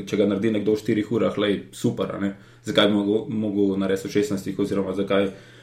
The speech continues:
nekdo, ki dela šestnajst ur na dan, več vreden kot tisti, ki dela štiri ure, čeprav on, ki dela štiri ure, naredi več. Ehm, in cela knjiga je nekako ta, ta nota, da je v bistvu treba hvaliti oziroma da je treba spodbujati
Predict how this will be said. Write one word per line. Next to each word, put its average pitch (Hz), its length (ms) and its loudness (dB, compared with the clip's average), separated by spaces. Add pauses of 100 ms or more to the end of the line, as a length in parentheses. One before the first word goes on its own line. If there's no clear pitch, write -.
(140)
nekdo, 104 340 4
ki 104 120 0
dela 104 220 4
šestnajst 104 420 -2
ur 101 80 -2
na 101 120 0
dan, 101 260 2
več 98 220 4
vreden 101 300 2
kot 104 140 -2
tisti, - 200 -4
ki 101 120 0
dela 101 220 4
štiri 104 240 0
ure, 101 180 4
čeprav 101 300 0
on, 98 80 0
ki 107 100 2
dela 101 180 2
štiri 101 220 -2
ure, 101 160 2
naredi 98 300 -2
več. 90 320 -4 (720)
Ehm, 95 360 -6 (720)
in 143 140 4
cela 165 200 6
knjiga 147 240 8
je 90 80 0
nekako 92 360 -4
ta, 98 160 2 (120)
ta - 200 0
nota, 98 300 0
da 92 80 -2
je 95 80 -2
v 95 40 -6
bistvu 98 200 -6
treba 98 320 2 (580)
hvaliti 98 460 4
oziroma 98 320 2
da 98 60 2
je 95 80 0
treba 98 280 2 (240)
spodbujati 107 600 2